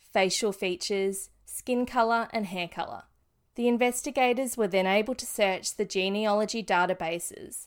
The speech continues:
and start building a family tree. By late two thousand and nineteen, law enforcement felt that they had their man. The only problem was that the man in question had died nearly forty years prior. But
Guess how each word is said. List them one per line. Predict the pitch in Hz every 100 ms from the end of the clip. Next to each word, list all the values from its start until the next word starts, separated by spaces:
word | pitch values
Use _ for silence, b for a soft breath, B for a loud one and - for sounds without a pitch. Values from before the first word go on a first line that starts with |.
| -
and | 220
start | 214 233 214 208
building | 220 208 208
a | 190
family | 190 170 175 170
tree. | - 180 - - - _ _
By | 233 226
late | 226 233 233
two | 285 277
thousand | 262 247 247 254
and | 233
nineteen, | 214 214 - 185 170 175 190 _ -
law | 196 190
enforcement | 214 240 - 226 - 254 214
felt | 190 170
that | 180 180
they | 170
had | 180 185
their | 185 185
man. | 175 160 - 202 - _ _ -
The | 220
only | 214 233 247
problem | 240 226 247 208
was | 180 175 175 -
that | 180
the | 196
man | 190 190 220
in | 226
question | - 190 175 - 170 175 196 _ _ _
had | - 202 175
died | 190 175 156 160 - -
nearly | 196 185
forty | 175 - 185 185 190
years | 180 170 170
prior. | - 175 160 151 151 - _ _ _ _ - -
But | 214 262 -